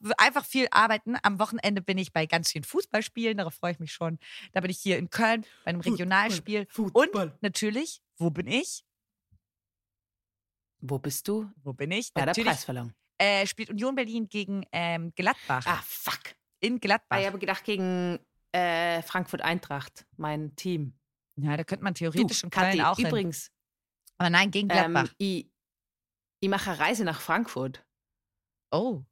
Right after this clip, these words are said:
Speaker 2: Vier Tage Frankfurt, Me-Time.
Speaker 1: Frankfurt ist ganz geil.
Speaker 2: Ja,
Speaker 1: Echt
Speaker 2: ich glaub,
Speaker 1: so?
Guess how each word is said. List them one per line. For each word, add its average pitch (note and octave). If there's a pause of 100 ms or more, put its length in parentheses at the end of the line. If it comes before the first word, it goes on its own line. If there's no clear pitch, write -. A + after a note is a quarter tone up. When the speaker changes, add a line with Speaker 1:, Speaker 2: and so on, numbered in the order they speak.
(300)
Speaker 2:
Vier B3
Tage A#3
Frankfurt, G3+
Me-Time. G3
Speaker 1:
Frankfurt B3
ist A#3
ganz F#3+
geil. D3+ (1300)
Speaker 2:
Ja, A3+ (400)
Speaker 1:
Echt G#3+
Speaker 2:
ich -
glaub, D3
Speaker 1:
so? -